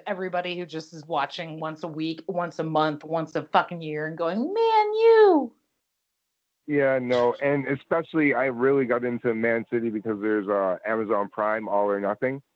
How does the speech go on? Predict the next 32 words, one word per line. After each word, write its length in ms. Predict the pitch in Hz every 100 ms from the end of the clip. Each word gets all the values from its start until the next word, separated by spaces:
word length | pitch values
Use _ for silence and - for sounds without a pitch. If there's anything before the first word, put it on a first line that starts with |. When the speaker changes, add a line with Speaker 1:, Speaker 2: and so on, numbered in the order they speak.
| _ _ _ _ _ -
Speaker 2:
featuring 480 | 123 131 123 113 110 _ 113
Man 320 | 120 127 120
City, 360 | - 123 139 135
and, 280 | 110 107 98
like, 180 | 110 101 -
the 120 | 98 -
Amazon 420 | 113 120 117 110
Prime's 340 | - 110 107 95
All 220 | 101 107
or 100 | 104
Nothing 340 | 101 - 104
is 100 | 104 98
they 100 | 104
basically 480 | 101 104 107 107 104 -
follow 300 | 104 104 101
sports 380 | - 107 101 -
clubs 240 | 107 104
around 320 | 104 101 104 98
for 120 | 110
a 40 | 98
full 240 | 107 113
year. 300 | 113 117 131 _ _ _ -
So 80 | 117
there's 160 | 110
a 40 | 98
bunch 220 | 113 107
of 80 | 92
football 360 | - 104 110 113
ones, 340 | 113 120 131
and 160 | 117 110
then 180 | 107 107
they 140 | 101